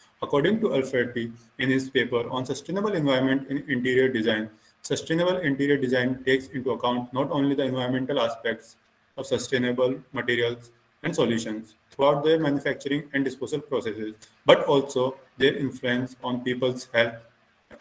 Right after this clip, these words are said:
and the environment while in use. Because materials are the major component of interior space components,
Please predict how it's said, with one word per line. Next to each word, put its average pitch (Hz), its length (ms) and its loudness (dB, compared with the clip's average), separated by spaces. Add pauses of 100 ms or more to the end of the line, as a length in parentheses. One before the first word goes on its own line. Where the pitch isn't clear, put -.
(160)
and 135 180 6
the 156 60 6
environment 120 480 2 (100)
while 123 220 4
in 110 120 0
use. 107 380 -6 (2750)
Because 180 300 4
materials 135 600 2 (140)
are 127 100 2
the 131 100 0
major 165 260 4
component 139 480 2
of - 240 -4
interior 139 640 2
space - 380 2
components, 120 640 -2